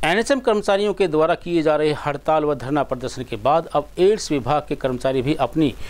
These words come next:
मांगों को लेकर लघु सचिवालय के बाहर धरने पर बैठ गए हैं। कर्मचारी नेता सुरेंद्र ने बताया कि वे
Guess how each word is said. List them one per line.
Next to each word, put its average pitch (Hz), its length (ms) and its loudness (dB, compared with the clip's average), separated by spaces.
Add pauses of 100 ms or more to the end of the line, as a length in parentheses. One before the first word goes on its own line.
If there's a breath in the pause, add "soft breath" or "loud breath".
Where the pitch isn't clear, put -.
(220 loud breath)
मांगों 170 360 4
को 214 100 0
लेकर 165 240 2
लघु 151 200 2
सचिवालय 139 440 0
के 139 100 -2
बाहर 127 240 0
धरने 120 260 -4
पर - 160 -4
बैठ 107 280 -4
गए 104 180 -4
हैं। 98 200 -8 (480 loud breath)
कर्मचारी 247 380 4
नेता 226 320 2
सुरेंद्र 196 500 2
ने 147 120 0
बताया 139 360 2
कि 165 180 -2
वे 151 140 2